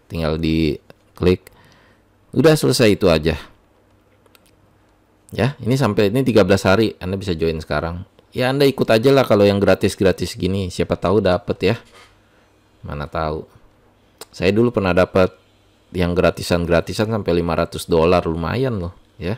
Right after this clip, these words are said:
kalau lagi hoki. Oke, Radio K K ini saat ini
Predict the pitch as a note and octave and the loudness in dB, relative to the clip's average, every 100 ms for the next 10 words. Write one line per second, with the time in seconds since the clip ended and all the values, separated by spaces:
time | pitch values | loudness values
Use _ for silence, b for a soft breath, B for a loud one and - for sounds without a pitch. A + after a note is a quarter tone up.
0 | _ - E2 D#2 D#2 E2 F2 - C#3 C#3+ | _ -14 -8 -6 -4 -4 -4 -4 -8 -8
1 | _ _ b b b b b b b b | _ _ b b b b b b b b
2 | _ G#2 B2 C3+ A2+ A2 G#2 G#2+ - G2+ | _ -8 -2 2 4 2 2 0 2 2
3 | G#2 A2+ A2+ F#2+ - G2 G2 G#2 A#2+ B2 | 2 -2 0 0 0 -2 -2 0 2 2
4 | B2 B2 | 2 0